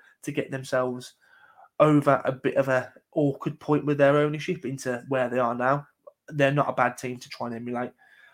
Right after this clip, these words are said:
Um, yeah, that, that's, that's really, it's, it's an awkward game to come back from, from the international break because they're banging form,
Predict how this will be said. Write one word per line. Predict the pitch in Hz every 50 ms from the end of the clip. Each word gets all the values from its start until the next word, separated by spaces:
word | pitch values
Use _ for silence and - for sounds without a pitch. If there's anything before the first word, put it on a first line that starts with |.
| - - -
Um, | - 147 139 139 135 139 131 123 - _ _ _ _ _ _ _ _ _ _ _ _ _ _ -
yeah, | 165 151 123 - - - - _ _ _ _ _ _ _ -
that, | 165 - - 156
that's, | 175 165 - - - - 190 - _ _ -
that's | - 156 - - 151 -
really, | 156 151 151 147 143 135 120 120 117 120 123 - - _ _ _ -
it's, | 147 - - - - - - - _ _ _ _ _ _ _ _ _ _ _ _ _ _ _ _ _ -
it's | 156 156 -
an | 185 196
awkward | 214 226 226 220 - 240 220 -
game | - 147 117 123 123 127 127
to | - -
come | - - 160 151 143
back | 139 - -
from, | - - 156 131 123 123 131 - -
from | _ - 156 139 139
the | 139 139
international | 135 131 - 143 131 127 - 135 123
break | 135 127 127 -
because | - 143 - - 151 139 127 - - - _ _ _ _ _ -
they're | 151 147 156 151 151 151 147 139 - - _ _ _ -
banging | 147 127 131 135 131 131 131 127
form, | - - 127 123 120 120 120 -